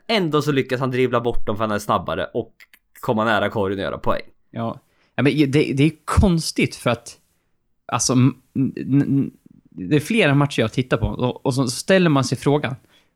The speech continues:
Speaker 2: varför vaktar de inte honom?
Speaker 1: Ja.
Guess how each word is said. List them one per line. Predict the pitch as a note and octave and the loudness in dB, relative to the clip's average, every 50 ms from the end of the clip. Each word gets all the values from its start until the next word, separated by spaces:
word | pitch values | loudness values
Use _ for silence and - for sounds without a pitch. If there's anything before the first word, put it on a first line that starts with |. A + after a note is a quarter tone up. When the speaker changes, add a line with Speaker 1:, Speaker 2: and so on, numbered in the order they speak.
| _ - B2+ B2+ | _ -12 -6 0
Speaker 2:
varför | D#3 E3+ F3 F#3 F3 - - - - F#3 F3+ F3 | 2 2 4 4 4 4 2 2 2 2 4 4
vaktar | E3 D3 C#3 E3 G3 - - - - - - E4+ E4 | 4 2 0 -2 -4 -4 -6 -14 -10 -2 0 0 2
de | B3+ G3+ G#3 | 4 4 4
inte | B2 - - - | 4 2 0 -6
honom? | F2 G2+ G2+ G2 F#2+ - - - _ _ _ _ _ _ _ _ _ _ _ _ _ _ _ _ _ - | -6 -6 -6 -6 -6 -8 -10 -14 _ _ _ _ _ _ _ _ _ _ _ _ _ _ _ _ _ 0
Speaker 1:
Ja. | A#2 G#2 F2+ - - | 0 0 0 -2 -8